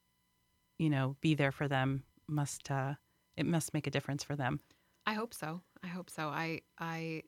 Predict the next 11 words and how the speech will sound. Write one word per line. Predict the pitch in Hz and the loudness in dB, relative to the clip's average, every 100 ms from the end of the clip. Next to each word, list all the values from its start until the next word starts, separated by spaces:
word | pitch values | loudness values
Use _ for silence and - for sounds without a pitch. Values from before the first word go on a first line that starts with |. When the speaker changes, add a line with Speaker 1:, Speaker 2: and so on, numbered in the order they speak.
| _ - | _ -10
Speaker 2:
they | 175 | -6
never | 175 180 180 180 | -2 -2 0 -2
cease | 175 180 175 - | -2 -6 -6 -10
to | - 160 | -10 -8
remind | 160 156 156 | -4 -4 -4
me | 156 | -4
how | 160 151 | -6 -10
old | - 151 160 | -10 -8 -6
I | 180 | -6
am. | 190 220 240 | -4 -2 2
<laughs> | 175 - 254 240 185 233 - 226 240 - 240 | 2 6 6 8 8 6 4 0 0 2 0